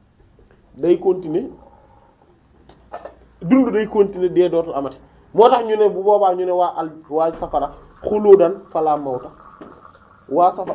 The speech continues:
parce que dañ leen koy wan, xam ngeen kii. Ñu ne kii, kii mooy dee. Kii moo nu tax a ñëw fii. Bu ko defee Yàlla nag ne waaw nañ ko,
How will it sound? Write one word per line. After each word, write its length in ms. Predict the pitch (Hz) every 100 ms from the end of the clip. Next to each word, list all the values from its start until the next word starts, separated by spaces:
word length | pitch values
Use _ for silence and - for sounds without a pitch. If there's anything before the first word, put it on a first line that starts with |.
| -
parce 160 | 240
que 60 | 247
dañ 120 | 247
leen 120 | 269 269
koy 120 | 226
wan, 180 | 214 -
xam 180 | 262 294
ngeen 200 | 285 262
kii. 180 | - - _ _ _ _ _ _ _ _ _ _ - -
Ñu 140 | 151
ne 120 | 196 220
kii, 580 | 302 320 311 - - -
kii 180 | 220
mooy 220 | 247 285 302
dee. 280 | 311 311 - _ _ _ _ _ 202 _ _ _ _ _ _ _ _
Kii 180 | 247 294
moo 180 | 330 320
nu 100 | 285
tax 140 | 277
a 60 | 277
ñëw 200 | 240 175
fii. 160 | 135 - _ _ _ _ _ _ _ 151 147 - _ - _ _ _ _ _ _ _
Bu 60 | 143
ko 120 | 208
defee 320 | 208 208 202
Yàlla 280 | 202 190 180
nag 140 | 196 - _ _ _ _ _ _ _ _ _ _ 135
ne 120 | 175
waaw 180 | 170 165
nañ 180 | 175
ko, 120 | 170